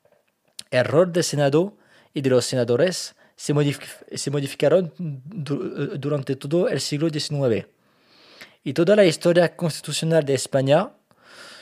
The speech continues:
hubo un Senado, eh, hasta la di-,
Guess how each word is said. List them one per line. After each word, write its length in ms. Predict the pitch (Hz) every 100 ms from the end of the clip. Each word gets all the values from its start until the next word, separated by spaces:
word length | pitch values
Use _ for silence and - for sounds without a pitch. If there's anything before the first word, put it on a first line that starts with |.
| - - _ _
hubo 300 | - 165 190
un 200 | 254 180
Senado, 600 | 156 165 160 156 220 285 _ _ _ _ _ _ _ -
eh, 320 | 151 143 135
hasta 260 | 139 143 170
la 80 |
di-, 180 | 156 151